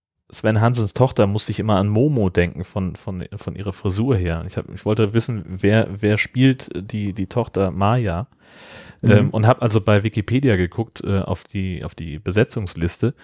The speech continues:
Speaker 1: Und da steht, äh, in dem Artikel zu High Alarm auf Mallorca unter Trivia, dass, ähm, Jeanette Biedermann in ihrem Song Sixty-nine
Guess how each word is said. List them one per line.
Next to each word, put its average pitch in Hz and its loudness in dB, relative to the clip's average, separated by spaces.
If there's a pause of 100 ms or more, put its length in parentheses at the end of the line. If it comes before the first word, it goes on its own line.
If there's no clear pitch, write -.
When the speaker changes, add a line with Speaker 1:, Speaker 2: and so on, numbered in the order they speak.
(260)
Speaker 1:
Und 107 0
da 123 6
steht, - 0
äh, 117 2
in 139 0
dem 170 0
Artikel 120 2
zu 113 -2
High 113 2
Alarm 101 2
auf - -4
Mallorca 95 0
unter 95 -2
Trivia, 107 0 (440)
dass, - 0
ähm, 113 0 (180)
Jeanette 110 2
Biedermann 113 2
in 120 -2
ihrem 113 2
Song 120 0
Sixty-nine 127 0